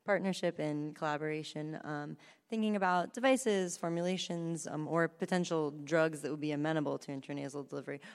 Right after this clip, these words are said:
what would get you excited, um, in the context of, you know, if someone came to you and said, "Hey, I have this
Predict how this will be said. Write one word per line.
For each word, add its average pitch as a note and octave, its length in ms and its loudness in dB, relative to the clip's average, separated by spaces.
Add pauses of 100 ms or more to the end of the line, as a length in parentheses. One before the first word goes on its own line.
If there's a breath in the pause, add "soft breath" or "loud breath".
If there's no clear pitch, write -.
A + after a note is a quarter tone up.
(100)
what A3 220 4
would G#3 260 2
get F3+ 180 0
you D#3+ 520 -4
excited, C#3 680 -6
um, C3+ 420 -8
in D#3 160 -6
the D3+ 80 -6
context C3+ 500 -10
of, C#3 140 -12 (260 soft breath)
you E3 80 -12
know, C#3 120 -6
if D3 80 -8
someone D#3+ 240 -2
came D3+ 220 -4
to - 100 -8
you C#3 120 -4
and C#3 200 -8
said, C#3+ 260 -6
"Hey, D#3+ 320 0
I D3 40 -4
have D3 260 -4
this C#3+ 180 -6